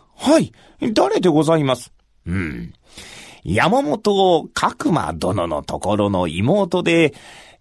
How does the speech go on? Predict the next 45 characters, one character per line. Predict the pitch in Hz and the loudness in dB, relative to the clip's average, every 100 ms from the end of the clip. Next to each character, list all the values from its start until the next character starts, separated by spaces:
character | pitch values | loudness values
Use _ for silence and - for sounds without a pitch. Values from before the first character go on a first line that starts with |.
| 170 | -4
八 | 180 147 220 | 0 2 2
重。」 | - - _ _ _ _ _ _ _ _ _ _ _ | 0 -4 _ _ _ _ _ _ _ _ _ _ _
「え？ | 262 359 539 - _ _ _ _ _ _ _ _ - | 4 6 4 0 _ _ _ _ _ _ _ _ -2
あ、 | 302 - - _ _ | -2 -2 -18 _ _
八 | - | 0
重 | 196 349 494 587 587 | 4 6 6 6 6
さ | 539 523 370 | 4 2 2
ん | 330 | 4
で | 320 | 2
す | 320 - | 0 0
か。 | 233 165 - - - | -2 -2 -10 -20 -6
八 | - 269 349 | 4 4 4
重 | 494 | 4
さ | - 294 | 2 2
ん | 269 | 2
な | 277 | 2
ら | 247 | 4
ば | 240 233 | 6 6
存 | 233 254 330 | 4 0 2
じ | 320 | 4
上 | 302 | 4
げ | 269 | 2
て | 240 | 2
お | 240 | 2
り | 294 | 2
ま | 247 | 2
す。」 | - - _ _ _ _ - | 0 -8 _ _ _ _ -4
「お | 139 226 320 247 240 226 | 0 2 4 4 4 4
ー、 | |
な | 240 302 | 4 4
ん | 262 | 4
で？」 | 120 - _ _ | 2 -2 _ _
「は | - 160 | -4 -4
い。 | - - - - - | -4 -12 -12 -12 2
ゴ | 175 220 | 4 6
ー | |
ド | 165 | 4
ン | 151 | 2
先 | 156 | 0
生 | 160 190 | 0 0
の | 165 | 2
も | 160 | 0
と | 156 185 | -2 -2
に | 156 151 - | 0 -2 -4
通 | - | -4